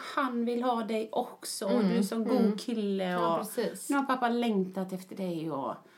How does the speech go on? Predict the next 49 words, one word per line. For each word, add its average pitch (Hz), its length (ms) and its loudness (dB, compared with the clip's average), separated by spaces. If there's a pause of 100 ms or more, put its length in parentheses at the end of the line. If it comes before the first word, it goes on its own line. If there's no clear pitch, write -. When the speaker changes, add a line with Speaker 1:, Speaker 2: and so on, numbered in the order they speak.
(280)
Speaker 1:
så 156 340 0
kör - 220 -2
jag 143 160 0
ibland, 143 380 -2
och 170 80 -4
så 170 220 -2
är 92 140 -6
det 120 80 -6
lite - 380 -6
bättre. - 400 -14
Mm. - 680 -8
Och 240 100 -8
sen 247 180 -6
går 240 100 -2
det 233 80 2
en 226 60 0
stund 226 240 -4
och 226 60 -4
så 233 100 -6
frågar 254 260 -6
man: 277 160 -4
"Mamma, 302 200 2
varför 311 260 -2
får 330 420 -2
jag 294 100 0
inte 277 200 -6
stanna?" 254 800 -2
säger 240 240 -6
han, 208 300 -4
och 202 100 -6
så - 120 -14 (160)
Speaker 2:
Åh. 214 440 -4
Speaker 1:
pratar 240 280 4
vi 202 60 6
Speaker 2:
Åh, 233 240 8
Speaker 1:
igen 160 240 4
Speaker 2:
gud, - 180 6
Speaker 1:
då. - 320 2
Speaker 2:
vad 147 120 2
jobbigt. 180 140 4
Speaker 1:
Ja, 262 640 10
och 247 80 4
ibland 262 300 8
är 254 40 2
jag 220 140 2
så - 80 -4
här: 135 120 -2
"Men 139 180 -6
du, 185 360 4